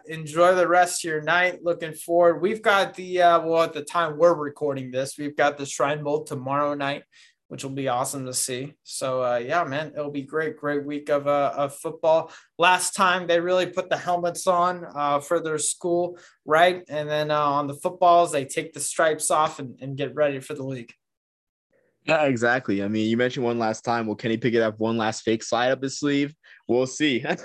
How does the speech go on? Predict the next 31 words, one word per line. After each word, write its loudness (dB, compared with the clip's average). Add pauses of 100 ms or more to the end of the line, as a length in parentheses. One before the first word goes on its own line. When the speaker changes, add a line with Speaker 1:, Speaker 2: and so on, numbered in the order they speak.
(300)
Speaker 2:
<laughs> -20
Speaker 1:
I 6
didn't 8
see 2
anything 4
in 0
the -4
Senior 0
Bowl 4
rules -2
about 2
fake 0
slides, 0
so -6
you -6
never -6
know. -6 (1080)
Speaker 2:
Yeah, 0
probably 0
the 0
most 0
controversial 0
rushing -2
touchdown -2
in 0
A 2
C -6
C 0
history. 0
So, 2
uh, 0